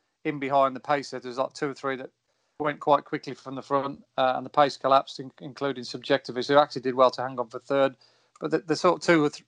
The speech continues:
two horses, the main two fancied horses were held up. The back English King and Al Azi got given horrific rides by their jockeys on the day, and Mogul just, he was just in the right place at the right time to slot in, uh, the penalty kick that, that presented itself to him. But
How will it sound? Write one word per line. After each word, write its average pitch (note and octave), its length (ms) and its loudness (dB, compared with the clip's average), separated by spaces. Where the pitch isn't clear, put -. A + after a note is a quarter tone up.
two E3+ 180 2
horses, C#3+ 320 0
the C3+ 60 -8
main C#3 200 -2
two C#3+ 180 -4
fancied C3 380 -4
horses B2 300 -8
were B2+ 100 0
held B2+ 200 4
up. A#2+ 120 -2
The - 60 -14
back C3+ 200 0
English C3 300 -10
King C3+ 280 -8
and A#2+ 120 -10
Al C#3 140 8
Azi C3 300 6
got C3+ 180 -10
given B2+ 320 -12
horrific C#3 380 -6
rides B2 260 0
by B2+ 140 2
their B2+ 160 -2
jockeys B2 360 -8
on B2 100 -6
the B2 80 -12
day, C3+ 300 2
and C3+ 80 -8
Mogul C#3 320 2
just, - 260 -12
he D#3 240 0
was D#3 80 -4
just - 260 -4
in E3+ 80 2
the D#3+ 80 0
right D#3 240 6
place D#3+ 260 2
at D#3 40 -20
the D#3 80 -10
right D3+ 200 2
time D3+ 200 -4
to C#3+ 100 -16
slot D3+ 360 -6
in, D3+ 220 -6
uh, C#3+ 220 -2
the C#3+ 80 -8
penalty D3+ 320 -6
kick - 300 -8
that, D3+ 220 -4
that D#3 180 -4
presented D#3 420 -4
itself D3 380 2
to E3+ 200 0
him. C3 220 -4
But C3+ 220 -6